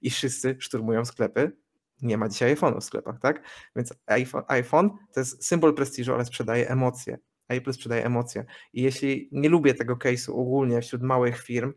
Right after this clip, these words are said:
bo małe firmy nie mają takich budżetów, takich możliwości, to jest to jeden przykład, który jednak warto wykorzystać. To jest właśnie to, co niesie ze sobą ten produkt, który, czy usługa, którą my sprzedajemy, w jaki sposób ten odbiorca się poczuje, kiedy on go kupi.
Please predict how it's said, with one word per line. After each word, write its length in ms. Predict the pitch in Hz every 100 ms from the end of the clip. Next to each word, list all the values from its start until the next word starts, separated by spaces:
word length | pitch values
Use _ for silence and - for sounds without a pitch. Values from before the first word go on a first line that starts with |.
| _ _ _
bo 100 | 123
małe 240 | 127 131 127
firmy 420 | - 123 120 117
nie 120 | 117
mają 160 | 117 117
takich 220 | - 135
budżetów, 400 | 131 135 143 127
takich 220 | - 127
możliwości, 640 | 123 120 117 117 - 156 165
to 300 | - - 127
jest 140 | -
to 60 | 139
jeden 300 | 147 156 147
przykład, 380 | - 147 139
który 140 | - 131
jednak 220 | 131 127
warto 300 | 135 143 120
wykorzystać. 580 | 113 117 113 117 110 113
To 60 |
jest 60 | 117
właśnie 220 | 127 131
to, 120 | 127
co 180 | 127 135
niesie 340 | 135 147 143 117
ze 120 | 120
sobą 300 | 131 120 120
ten 160 | 113
produkt, 460 | 113 120 113 156 - - - -
który, 300 | 117 120 123
czy 100 | -
usługa, 340 | - 123 131 120
którą 180 | 120 123
my 80 |
sprzedajemy, 600 | 131 - 120 120 123 170 202 - - -
w 40 |
jaki 280 | 135 156 131
sposób 600 | - - 113 - 190 202 - _ -
ten 160 | 139
odbiorca 400 | 76 120 135 135
się 140 | 127 127
poczuje, 680 | 123 - 127 120 139 196 - _ -
kiedy 220 | - 113
on 220 | 131 131
go 300 | 123 123 120 -
kupi. 380 | - 127 -